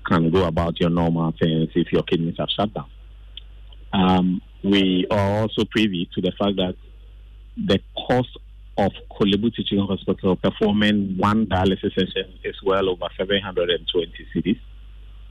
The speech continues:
and patients are paying three hundred and eighty cedis. So there is a difference of about three hundred and eighty or four hundred cedis, um, that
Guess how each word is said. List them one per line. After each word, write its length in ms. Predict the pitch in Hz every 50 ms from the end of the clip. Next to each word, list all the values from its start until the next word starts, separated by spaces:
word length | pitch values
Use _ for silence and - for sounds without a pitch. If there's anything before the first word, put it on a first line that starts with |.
| - - -
and 220 | 101 90 85 -
patients 640 | - 101 98 95 - 101 98 98 95 98 - - - - - - -
are 220 | 90 87 85 87 - - -
paying 280 | 104 95 92 95 95 98
three 180 | - 98 92 95
hundred 260 | 92 90 90 90 90
and 120 | 85 80 85
eighty 280 | 90 85 - - 92 - -
cedis. 200 | 82 69 65 - - - - - - - - - - - - - - - - - - -
So 300 | 107 101 98 98 98 87
there 360 | - 92 90 98 101 104 107
is 200 | 113 117 113 107 - - -
a 60 | 110
difference 580 | 95 90 104 101 - 104 95 92 95 95 98 - - - - - - - - - -
of 160 | 98 92 - -
about 340 | 90 85 90 87 85 87 - - - - - -
three 220 | - 104 107 113 113
hundred 440 | 107 101 101 101 92 101 101 95
and 120 | 95 90 -
eighty 480 | 95 95 95 95 - - 104 101 98
or 140 | 95 87 85 - -
four 160 | 98 95 95
hundred 360 | 110 101 95 92 95 95 92 - - -
cedis, 200 | - - - - - - - - - - - - - - - - -
um, 460 | - 95 90 87 85 87 87 95 92 92
that 220 | 104 107 107 107